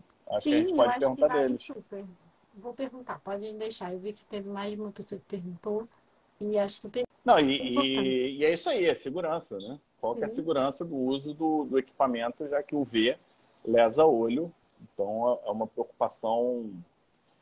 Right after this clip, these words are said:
Speaker 1: total.
Speaker 2: Ótimo.
Speaker 1: É, então é isso aí, você tem que trabalhar, seu horário não acaba agora, Manu.
Speaker 2: Gente, três minutos pra vo-, pra ir pra, e essas sessões da comunidade, eu vou te falar, Fábio, duram duas horas, só isso que eu te falo. Sem brincadeira.
Speaker 1: É,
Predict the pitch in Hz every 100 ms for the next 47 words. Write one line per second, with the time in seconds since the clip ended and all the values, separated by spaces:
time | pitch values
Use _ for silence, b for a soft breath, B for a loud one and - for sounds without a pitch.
0 | _ - - - 101 95 - _ _ 220
1 | 254 269 240 - 123 127 127 127 131 135
2 | 233 247 226 160 113 _ _ _ - 131
3 | - 175 208 - 240 233 196 185 185 131
4 | - - _ 143 160 160 175 190 208 -
5 | 190 220 202 165 175 156 135 143 165 143
6 | 233 214 226 - - 285 302 269 - _
7 | - 269 - - 254 240 254 233 247 240
8 | 226 - 262 269 320 320 277 262 269 262
9 | 247 240 233 226 247 254 233 254 - 269
10 | 247 - 214 196 190 208 226 226 220 285
11 | 214 180 170 165 220 220 - - 208 -
12 | 196 160 _ _ _ _ 254 240 254 269
13 | 214 175 180 123 120